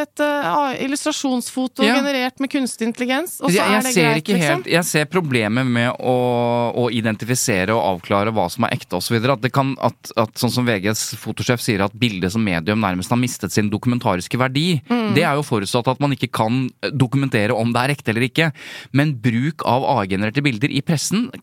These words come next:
Speaker 2: kan jeg ikke se noe problem med. Det er bare en avansert form for illustrasjonsfoto. Vi har jo, eh, altså, f-, designere og fotografer og folk som har lagd illustrasjonsfotoer,
Speaker 1: Mm.
Speaker 2: eh, har gjort det he-, hele pressens historie.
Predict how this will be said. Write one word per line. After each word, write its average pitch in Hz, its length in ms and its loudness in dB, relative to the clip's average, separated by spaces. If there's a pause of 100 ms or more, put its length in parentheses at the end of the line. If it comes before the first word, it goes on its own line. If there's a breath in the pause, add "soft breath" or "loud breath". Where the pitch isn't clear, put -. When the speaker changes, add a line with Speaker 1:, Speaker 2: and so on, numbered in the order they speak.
(120)
Speaker 2:
kan 175 140 2
jeg 160 80 -2
ikke 180 100 -4
se 120 160 2
noe 127 180 0
problem 127 300 2
med. 147 120 0
Det 175 80 2
er 175 80 0
bare 151 140 2
en 143 80 -2
avansert 139 540 0
form 104 220 0
for 127 120 0
illustrasjonsfoto. 151 840 0 (280 loud breath)
Vi - 60 2
har 147 120 4
jo, 180 160 0 (360 loud breath)
eh, 101 140 0 (220)
altså, 147 260 2
f-, 131 340 -2
designere 127 760 2
og 147 560 2
fotografer 131 680 0
og 139 380 0
folk 127 200 0
som 143 200 2
har 143 160 2
lagd 123 340 0
illustrasjonsfotoer, 127 1120 -2 (120)
Speaker 1:
Mm. 220 340 0
Speaker 2:
eh, - 140 0
har 170 120 4
gjort 175 200 -2
det 147 120 2
he-, 156 140 2
hele 135 240 0
pressens 127 320 -2
historie. 139 340 0